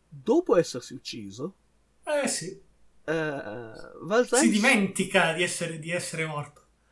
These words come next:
Speaker 1: si dimentica di essere morto e rivive il suo primo incontro nel cimitero.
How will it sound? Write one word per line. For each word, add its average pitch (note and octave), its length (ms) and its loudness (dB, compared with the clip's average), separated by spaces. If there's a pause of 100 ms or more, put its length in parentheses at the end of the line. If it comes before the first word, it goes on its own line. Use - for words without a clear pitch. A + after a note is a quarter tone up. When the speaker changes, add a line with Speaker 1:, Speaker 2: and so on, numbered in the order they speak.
Speaker 1:
si - 200 -8
dimentica C#4 420 2
di G#3+ 80 0
essere G#3 240 -4
morto B3 460 -4 (380)
e B3+ 220 2
rivive B3 680 2
il G#3+ 120 -2
suo F#3 180 -2
primo G3+ 260 -2
incontro C#3+ 760 -2 (1080)
nel F3 180 2
cimitero. A#2+ 600 -10